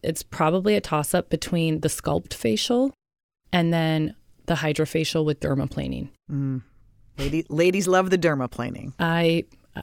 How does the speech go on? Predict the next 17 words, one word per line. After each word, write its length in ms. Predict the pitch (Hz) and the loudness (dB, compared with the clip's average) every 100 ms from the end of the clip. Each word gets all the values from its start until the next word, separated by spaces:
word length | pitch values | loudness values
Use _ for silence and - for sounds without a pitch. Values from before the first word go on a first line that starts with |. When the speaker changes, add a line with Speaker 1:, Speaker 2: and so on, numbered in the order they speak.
| - - - | -16 -20 -2
Speaker 1:
I 120 | 175 | 0
try 240 | 160 190 185 | 2 2 4
to 80 | |
do 120 | 180 185 | 4 2
it 100 | 180 | 2
to 100 | - | 2
myself, 480 | 175 - 165 185 190 | 0 2 4 2 2
and 340 | 160 151 - - | 2 2 0 -2
my 260 | 151 170 | 2 4
estheticians 720 | 156 170 - 170 175 - 165 156 | 6 4 2 4 4 4 4 6
are 100 | 160 | 4
finally 320 | 180 170 165 | 4 4 4
like, 260 | 156 147 - | 2 0 2
"You 60 | 165 | 2
need 200 | 151 143 | 4 2
to 80 | |
stop. 340 | 135 - - | -2 -6 -10